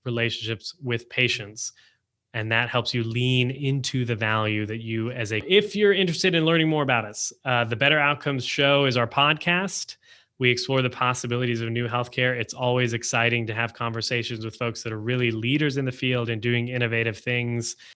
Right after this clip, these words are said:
If you want insights and articles, you can go to our insights page. If you wanna read the manifesto, it's there on the website.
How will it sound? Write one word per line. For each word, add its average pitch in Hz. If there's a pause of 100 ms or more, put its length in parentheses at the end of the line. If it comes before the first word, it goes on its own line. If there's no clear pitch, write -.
(520)
If 127
you 131
want 135
insights 135
and 135
articles, 160
you 120
can 120
go 123
to 117
our 120
insights 147
page. 127
If 107
you 120
wanna 123
read 120
the 127
manifesto, 123
it's 110
there 123
on 113
the 113
website. 120